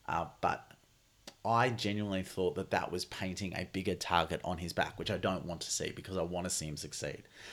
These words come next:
So I'm so curious to see if people will react to that quite negatively or whether they'll just, like a water off a duck's back, let it roll off them. Um,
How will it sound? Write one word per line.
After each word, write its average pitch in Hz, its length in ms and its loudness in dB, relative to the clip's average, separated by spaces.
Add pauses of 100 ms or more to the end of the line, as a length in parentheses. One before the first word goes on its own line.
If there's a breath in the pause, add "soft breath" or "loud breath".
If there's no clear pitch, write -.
(140 loud breath)
So 87 540 2
I'm - 140 -4
so 107 220 2
curious 90 500 -2
to 85 80 -8
see 78 400 -2
if 78 180 -6
people 92 300 -4
will 85 160 -4
react 85 480 -4
to - 80 -10
that 76 260 -4
quite - 320 -6
negatively 82 560 -2
or 82 100 -2
whether 82 240 -2
they'll 82 200 -6
just, - 340 -4 (340 loud breath)
like - 140 -6
a 95 60 0
water 87 280 0
off 80 140 -2
a 82 40 -4
duck's 82 260 -2
back, 76 240 -2 (720 loud breath)
let 92 240 2
it 76 120 -4
roll 71 240 -2
off 73 200 -8
them. 76 180 -6 (580 loud breath)
Um, 71 460 0